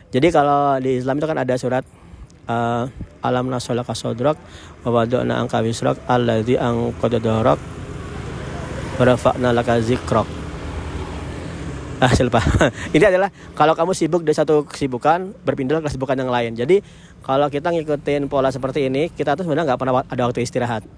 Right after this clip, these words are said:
Ya, istirahat tuh wajib, cap-, lah istirahat. Tapi antara istirahat itu adalah kesibukan satu ke kesibukan yang lain. Tidak ada antara satu kesibukan terus nganggur, nggak ada. Oke, nah, satu, upgrade skillmu. Nah, kedua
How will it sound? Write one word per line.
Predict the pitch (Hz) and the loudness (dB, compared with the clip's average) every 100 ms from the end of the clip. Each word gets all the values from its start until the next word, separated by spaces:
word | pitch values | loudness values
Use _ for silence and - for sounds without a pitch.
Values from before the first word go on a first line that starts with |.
| - | -2
Ya, | 123 113 | 0 0
istirahat | 135 123 | 0 2
tuh | 143 | 2
wajib, | 101 113 127 | 2 0 0
cap-, | - - - - | -2 -6 -8 -2
lah | 123 127 | 0 0
istirahat. | - 123 113 - | 0 -2 -2 0
Tapi | - 214 - - - - - | 4 4 2 -6 -14 -14 0
antara | 143 147 151 190 | 2 4 4 4
istirahat | 175 156 135 185 151 | 4 4 6 4 2
itu | 190 | 4
adalah | 151 165 | 4 4
kesibukan | 151 156 143 139 139 | 0 -2 0 0 2
satu | 127 170 156 | 0 0 0
ke | 147 | 0
kesibukan | 135 135 135 135 | -2 -2 0 0
yang | 127 | 0
lain. | 123 117 120 | 0 -2 -2
Tidak | 135 127 | 2 4
ada | 160 - | 4 2
antara | 139 131 135 | 2 2 2
satu | 135 | -2
kesibukan | - 127 127 123 147 | -4 -4 -2 0 0
terus | 147 | 0
nganggur, | 117 113 123 | -2 -2 -2
nggak | 123 113 107 | 0 -2 -2
ada. | 104 - - - - - - - - - - _ - - _ _ | -6 -10 -18 -20 -20 -20 -20 -20 -20 -20 -20 _ -20 -20 _ _
Oke, | - - 107 139 - - - - | -8 -2 2 0 -2 -16 -10 -2
nah, | 120 107 - | -2 -2 -12
satu, | - 113 123 120 110 | -6 -2 2 2 2
upgrade | - 113 113 | -2 -2 -2
skillmu. | - 120 113 110 | 0 -2 0 0
Nah, | 120 | 0
kedua | 139 156 175 | 4 6 4